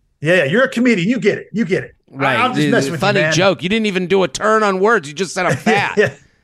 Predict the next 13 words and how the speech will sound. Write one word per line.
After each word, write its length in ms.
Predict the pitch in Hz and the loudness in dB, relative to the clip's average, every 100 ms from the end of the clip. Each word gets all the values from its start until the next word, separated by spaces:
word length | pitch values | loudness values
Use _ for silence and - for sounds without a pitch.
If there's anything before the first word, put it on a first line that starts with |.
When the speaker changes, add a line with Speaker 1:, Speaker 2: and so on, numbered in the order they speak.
| _ 147 - | _ -12 -4
Speaker 1:
Yeah, 200 | 202 185 | 0 2
but 120 | 202 | 2
also 240 | 254 254 226 | 2 2 0
you're 200 | 196 214 | 2 0
up 160 | 208 | 0
forty. 360 | 202 202 139 123 | 2 2 0 -4
I 140 | 170 | -4
don't 80 | 196 | -4
know 40 | 170 | -8
if 80 | |
you 40 | 170 | -6
noticed 260 | 185 156 143 | -6 -6 -6
that. 200 | 120 | -8